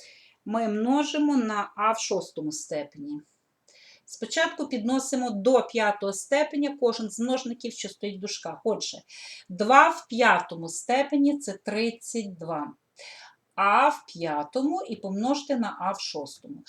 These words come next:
При множенні показники додаються, і ми будемо мати тридцять два а в одинадцятому степені.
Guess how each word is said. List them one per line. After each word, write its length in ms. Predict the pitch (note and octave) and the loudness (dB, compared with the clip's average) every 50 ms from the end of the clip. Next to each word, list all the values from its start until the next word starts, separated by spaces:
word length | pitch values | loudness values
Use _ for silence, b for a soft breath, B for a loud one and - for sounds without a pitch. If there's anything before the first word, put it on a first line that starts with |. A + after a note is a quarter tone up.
| B B B B B B | B B B B B B
При 140 | - - E4+ | -2 0 2
множенні 440 | E4 E4+ E4+ D#4+ D4+ A#3+ C4 C4 B3+ | 2 4 4 2 2 2 2 0 0
показники 540 | B3 B3+ A#3+ - A3+ - A#3 A3+ - A#3 G#3 | 0 -2 -4 -4 -4 -4 -4 -2 -2 -2 -4
додаються, 800 | F#3+ G3 F#3+ F3+ F#3+ G#3+ A#3 D4+ F4 F#4 F#4 - - F#4 - - | -4 -6 -6 -6 -6 -4 -4 -4 -4 -6 -6 -6 -6 -6 -4 -4
і 120 | A#3 G3+ | -4 -4
ми 120 | G#3 G#3 G3+ | -4 -4 -6
будемо 340 | F#3 G3 F#3 F#3+ F#3 F#3+ G#3 | -8 -8 -8 -6 -4 -2 -2
мати 340 | A#3+ C#4 D#4 D#4 - D4 | 0 0 0 -2 -2 -6
тридцять 680 | C#4 - - A3+ G#3+ G3+ G3 - - - - E3+ D#3+ D#3 | -6 -4 -4 -2 -2 -2 -4 -6 -12 -10 -8 -8 -8 -8
два 440 | D#3+ F3+ F#3+ A3 B3 C4+ D4 D4 D4 - | -8 -2 2 2 4 4 2 0 -2 -2
а 240 | F#3+ F#3+ G3+ G#3+ A#3+ | -2 0 2 2 2
в 100 | A3+ G#3 | 2 0
одинадцятому 1040 | F#3 E3+ D#3+ F3 F3 F3+ F#3 F#3+ G3 G3+ G3+ - - - G3+ - - G3+ G3+ G3 G3 | -4 -4 -6 -6 -6 -4 -2 -2 -2 -4 -4 -8 -12 -12 -12 -10 -8 -6 -6 -6 -6
степені. 920 | G3 - - - - E3+ E3 E3 E3 E3+ A3+ B3+ C4+ D4 E4 E4+ E4+ - | -8 -12 -12 -6 -4 -2 -2 -2 -2 -2 0 2 2 2 0 -2 -4 -12